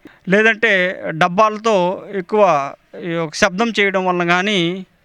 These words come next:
వీటిని చాలా వరకు దూరంగా తరిమేయవచ్చు. అంతేకాకుండా ఈ యొక్క మొక్కజొన్న పంటలో ముఖ్యంగా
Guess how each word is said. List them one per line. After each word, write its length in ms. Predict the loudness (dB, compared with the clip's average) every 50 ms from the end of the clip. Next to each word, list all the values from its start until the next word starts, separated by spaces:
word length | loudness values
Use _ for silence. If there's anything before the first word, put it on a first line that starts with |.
| _ _ _ _ -4
వీటిని 380 | -2 -2 -2 -2 0 -2 -2 0 0
చాలా 160 | 0 2 2
వరకు 600 | 2 0 0 -2 0 0 0 2 0 -2 -4 -8 -8
దూరంగా 760 | -6 -2 0 0 2 2 2 2 2 0 -2 -4 -6 -8 -10 -4 -2
తరిమేయవచ్చు. 680 | -2 -2 0 0 0 0 -2 -4 -6 -8 -6 -8 -8 -8 _ -20 -20 -20 _ _ _ _ _ -6 -4
అంతేకాకుండా 640 | -2 0 0 2 2 0 0 0 -2 0 2 2
ఈ 80 | 2 2
యొక్క 220 | 0 0 0 0
మొక్కజొన్న 580 | 2 2 2 0 0 -2 -4 -4 -2 -4 -2 -2
పంటలో 340 | -2 -2 -4 -4 -4 -4 -4
ముఖ్యంగా 640 | -4 -6 -8 -6 -4 0 0 0 0 0 -2 -6